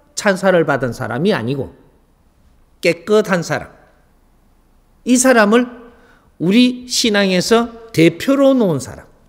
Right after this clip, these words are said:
이 사람 또 실수할 수 있는 겁니다. 문제는 이 사람이 실수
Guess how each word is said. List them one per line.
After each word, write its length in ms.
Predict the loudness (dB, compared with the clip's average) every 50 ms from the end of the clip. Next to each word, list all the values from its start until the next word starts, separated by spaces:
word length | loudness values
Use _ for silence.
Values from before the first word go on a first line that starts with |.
| _ _ _ _ _ _ -20 -20 -20 -20 -20 -20 _ _ _ _ _ _ _ _ _ _ _ _ _ _ _ _ _ _ _ _ _ _ _
이 100 | -2 -2
사람 300 | 0 2 2 2 2 2
또 100 | 2 0
실수할 540 | 0 0 0 -4 -6 -6 -6 -4 -2 -2 -2
수 120 | -2 -4 -4
있는 240 | -4 -2 -2 -2
겁니다. 300 | -4 -4 -6 -8 -14 -20 -20 -20 -20 -20 -20 -20 _ _ _ _ _ _ _ _ _ _ _ _ _ _ _ _ _ _ _ _ _ _ _
문제는 640 | -2 2 4 4 4 4 4 4 4 4 2 0 -2 -10 -18 -20 -20 -20 -20 -20 -20 -20 _ _
이 140 | 6 6 6
사람이 380 | 6 6 2 2 2 2 0 0
실수 440 | 0 0 0 -2 0 0 0 0